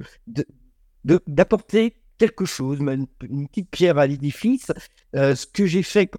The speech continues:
en tant que journaliste, mais quand on est journaliste, on est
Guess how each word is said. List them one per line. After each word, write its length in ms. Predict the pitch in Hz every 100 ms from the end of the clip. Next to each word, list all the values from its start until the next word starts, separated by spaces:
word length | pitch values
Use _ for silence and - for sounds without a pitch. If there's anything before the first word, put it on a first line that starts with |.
| -
en 100 | 139
tant 220 | - 139
que 160 | - 120
journaliste, 560 | 127 151 175 247 -
mais 80 | 147
quand 160 | 156 160
on 120 | 156
est 80 | 139
journaliste, 640 | 127 123 131 190 247 - 196 - _ _ -
on 140 | 151
est 260 | 208 233